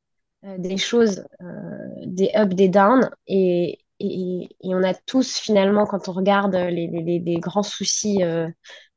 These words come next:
de l'humanité, c'est toujours les mêmes, la peur du jugement, euh, la peur machin, machin. Et, euh, et, et, et en parler et, euh, et accepter d'être vulnérable, parce que souvent quand on est dans l'entrepreneuriat, on se dit : « Non, euh, faut pas que je lâche l'affaire, euh,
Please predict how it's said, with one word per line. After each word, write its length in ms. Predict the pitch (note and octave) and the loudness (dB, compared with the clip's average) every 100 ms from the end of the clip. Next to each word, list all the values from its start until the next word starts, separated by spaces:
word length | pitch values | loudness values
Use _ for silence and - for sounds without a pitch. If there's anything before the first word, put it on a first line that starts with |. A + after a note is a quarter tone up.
| - | -6
de 200 | E3+ F3 | 0 2
l'humanité, 540 | F3 F#3+ F#3 F#3+ A#3+ | 4 6 6 4 2
c'est 200 | - - | 0 -2
toujours 340 | - B3 A3+ G#3+ | -2 0 4 6
les 120 | F#3+ | 6
mêmes, 300 | F3+ G#3+ G#3 | 4 4 2
la 160 | F3 | 0
peur 180 | E3 F#3+ | -2 -4
du 100 | F3 | -2
jugement, 500 | E3 E3 E3 F3+ E3 D#3 | -4 -2 2 2 2 -4
euh, 320 | E3 F#3 E3 | -6 -4 -2
la 140 | D#3+ | -4
peur 240 | D#3+ F3+ F3 | -6 -6 -4
machin, 260 | D#3+ - | -4 -6
machin. 380 | E3 D#3 - A3 - - - - _ _ | -8 -10 -6 -6 -6 -18 -20 -20 _ _
Et, 240 | - F#3 E3+ | 2 4 4
euh, 360 | D#3+ D#3+ D#3+ D3+ D#3 - _ | 2 -2 -4 -6 -10 -14 _
et, 80 | G3 | 0
et, 340 | G3 F#3+ D#3+ F#3 | 4 4 6 6
et 60 | |
en 100 | F#3 | 6
parler 580 | F#3 A#3+ A3 A#3+ B3 B3+ | 4 4 6 8 8 8
et, 260 | F3+ G#3 F#3+ | 8 6 6
euh, 200 | F3+ F3 - | 4 0 0
et 140 | G3+ | 4
accepter 560 | G3+ - A#3+ A#3 - C#4 | 4 2 0 0 0 2
d'être 180 | A3+ G3 | 2 2
vulnérable, 760 | G3 G3+ G3+ F#3+ C#4+ C#4 C#3 _ _ | 0 2 2 0 0 0 -6 _ _
parce 120 | F#3 | -18
que 100 | - | -18
souvent 260 | - A3+ C4 | -14 -8 -6
quand 220 | A3+ G#3 | -8 -4
on 40 | |
est 80 | G3 | -2
dans 120 | F#3 | 0
l'entrepreneuriat, 640 | F#3 F3+ - G3+ F#3+ G3 A3 | 0 -2 -6 -4 -2 0 0
on 40 | |
se 40 | F3 | -2
dit : « 140 | F#3 | 0
Non, 260 | A3 A#3+ A#3+ _ - _ _ | 2 2 -2 _ -20 _ _
euh, 100 | E3+ | -12
faut 140 | E3 F#3+ | -8 -6
pas 160 | - B3 | 2 4
que 60 | |
je 40 | A3+ | 4
lâche 160 | G#3+ | 2
l'affaire, 680 | G3+ - G#3+ A3 A#3 G3 E3+ - - _ _ | -2 -2 0 4 4 2 -2 -8 -20 _ _
euh, 440 | F3+ F3 E3+ E3+ | -6 -4 -4 -8